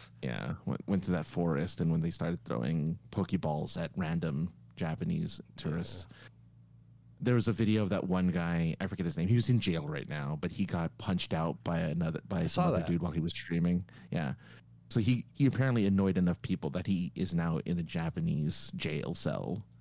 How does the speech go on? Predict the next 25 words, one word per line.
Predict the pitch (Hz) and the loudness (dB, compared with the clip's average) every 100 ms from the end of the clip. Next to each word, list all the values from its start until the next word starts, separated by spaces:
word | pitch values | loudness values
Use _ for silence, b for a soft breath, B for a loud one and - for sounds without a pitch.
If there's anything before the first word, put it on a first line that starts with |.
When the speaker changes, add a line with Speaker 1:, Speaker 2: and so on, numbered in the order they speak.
| - | -2
Speaker 1:
and | 92 | 0
has | 87 | 0
been | 90 | -2
spending | - 90 82 85 | 0 0 0 0
the | 80 | 0
last | 85 82 80 | -2 -2 -4
couple | - - 82 | -4 -4 -2
months | - - - | -2 -2 0
in | 95 90 | 0 0
Ja-, | 98 - | -2 0
in | 92 | 0
a | |
Japanese | 82 82 - 82 - - | 0 -2 -2 -2 -2 -4
jail | - - - | -4 -4 -2
<laughs> | |
cell. | - - - 127 - - - - - - - | -2 -2 -2 -4 -4 -8 -20 -20 -20 -16 -6
Speaker 2:
I | 113 | -2
mean, | 120 123 131 | 2 4 6
Speaker 1:
And | |
people | 151 175 | 8 8
are | |
really | 127 123 123 | 6 6 6
hoping | 107 107 104 | 4 4 4
he'll | 95 98 | 4 4
get | 87 85 | 2 0